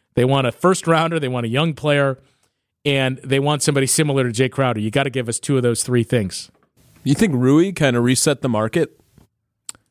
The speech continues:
Speaker 2: 'Cause I felt like that was a, not a big haul to get Rui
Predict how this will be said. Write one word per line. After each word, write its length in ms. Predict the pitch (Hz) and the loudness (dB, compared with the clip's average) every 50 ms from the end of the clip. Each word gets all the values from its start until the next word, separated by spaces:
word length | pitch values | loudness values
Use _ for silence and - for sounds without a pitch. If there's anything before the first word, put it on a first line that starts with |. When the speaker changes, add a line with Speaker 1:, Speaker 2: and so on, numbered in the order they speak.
| _ _ _ _ _ _ _ _ _ _ _ _ _ _ _ _ _ _ _ _ _ _ _ - - - | _ _ _ _ _ _ _ _ _ _ _ _ _ _ _ _ _ _ _ _ _ _ _ -12 -10 -2
Speaker 2:
'Cause 160 | - 156 143 175 | 0 0 2 2
I 100 | 175 185 | 0 0
felt 240 | - 254 240 208 | 0 0 -2 0
like 220 | 202 185 147 123 120 | 0 -2 -2 -2 -4
that 160 | 143 156 196 | -6 -4 -2
was 160 | 208 156 120 | -2 -2 -2
a, 180 | 131 120 110 104 - _ _ _ _ _ - | -2 -4 -4 -8 -10 _ _ _ _ _ -2
not 300 | 127 131 139 139 156 156 | 0 2 2 2 2 0
a 40 | |
big 200 | 131 135 135 117 | 2 0 0 0
haul 280 | 120 123 131 139 127 101 | 2 0 2 2 2 0
to 60 | 107 | 0
get 160 | 110 110 98 | -2 -2 0
Rui 340 | 101 107 123 123 98 98 107 | 2 2 2 2 2 -2 -4